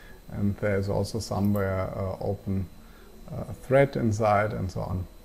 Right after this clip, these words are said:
And, uh, the next thing what they are needing is, uh, the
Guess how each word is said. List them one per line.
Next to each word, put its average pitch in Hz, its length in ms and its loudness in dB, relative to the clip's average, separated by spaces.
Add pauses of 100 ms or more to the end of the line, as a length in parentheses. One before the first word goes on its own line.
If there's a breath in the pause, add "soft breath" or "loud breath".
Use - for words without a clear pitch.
(720 loud breath)
And, 120 520 4
uh, 123 260 10
the 120 140 2
next 147 340 6
thing 165 180 10
what 139 180 6
they 135 120 8
are 123 80 6
needing 131 460 4 (140)
is, - 880 4
uh, 107 460 0
the 101 540 -2